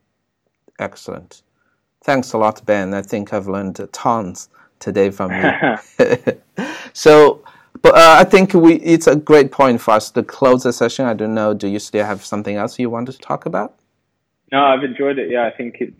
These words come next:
Speaker 2: uh, it's been a good chat and, uh, good to kind of get, uh, get some of my feelings off my chest, uh, and
Speaker 1: <laughs>
Speaker 2: not on LinkedIn for once.
Speaker 1: <laughs> Really good to have you. Uh, how would people find you? What's the best channels?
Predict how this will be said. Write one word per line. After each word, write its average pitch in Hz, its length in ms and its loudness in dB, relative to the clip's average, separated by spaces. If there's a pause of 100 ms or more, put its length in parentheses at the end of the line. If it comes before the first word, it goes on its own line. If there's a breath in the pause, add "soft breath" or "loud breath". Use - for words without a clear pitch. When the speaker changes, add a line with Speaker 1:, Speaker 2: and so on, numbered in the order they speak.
(180)
Speaker 2:
uh, 110 140 -2
it's 92 120 -12
been 117 120 -8
a 110 60 -4
good 110 160 -4
chat 117 340 -2
and, 101 340 -8
uh, 104 280 0
good - 220 -6
to 110 100 -2
kind 120 180 -6
of 104 120 -6 (120)
get, 113 200 -2 (100)
uh, 107 180 -2
get 107 240 -6
some 117 100 -4
of 113 60 -8
my 110 200 -6
feelings 117 340 -6
off 120 160 -2
my 107 180 -6 (160)
chest, - 520 -14
uh, 104 380 2
and 113 100 -8
Speaker 1:
<laughs> - 0 -
Speaker 2:
not 123 260 4
on 113 140 -4
LinkedIn 113 420 -6
for 110 100 -6
once. 98 200 -8 (440)
Speaker 1:
<laughs> - 840 -2
Really 135 300 0
good 123 200 -2
to 117 100 -4
have 113 280 0
you. 101 100 -6 (380 loud breath)
Uh, 135 320 6
how 190 320 4
would 143 180 -4
people 139 280 -2
find 117 440 -6
you? 95 300 -14
What's 98 200 -12
the 104 120 -10
best 98 420 -12
channels? - 600 -16